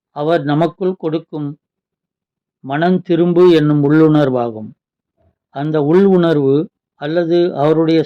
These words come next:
சத்தத்திற்கு கீழ்ப்படிந்து அவர் சொன்ன உபதேசத்தின்படி நாம் வாழ்ந்தால் நாம் நிச்சயம்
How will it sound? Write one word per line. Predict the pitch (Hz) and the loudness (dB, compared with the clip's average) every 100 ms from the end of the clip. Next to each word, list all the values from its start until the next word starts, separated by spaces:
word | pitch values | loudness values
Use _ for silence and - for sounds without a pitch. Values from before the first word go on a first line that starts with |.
| - | -2
சத்தத்திற்கு | 147 - 190 - 185 - 185 | -6 -6 -16 -14 -16 -12 -16
கீழ்ப்படிந்து | - 185 202 175 156 151 131 139 - _ _ _ _ _ _ _ | -4 -4 -4 -6 -4 -4 -4 -6 -8 _ _ _ _ _ _ _
அவர் | 143 151 | -6 -6
சொன்ன | 143 - 170 190 190 175 | -8 -4 0 2 2 0
உபதேசத்தின்படி | 151 165 185 - 180 185 165 160 160 165 | 0 0 -2 -2 -8 -8 -10 -6 -2 -2
நாம் | 156 135 | -2 -2
வாழ்ந்தால் | 131 143 143 127 127 147 _ _ _ _ | -2 -2 -2 -2 -6 -8 _ _ _ _
நாம் | 139 143 139 | -10 -8 -6
நிச்சயம் | 147 - 175 160 156 151 | -8 -8 -4 -2 -2 -6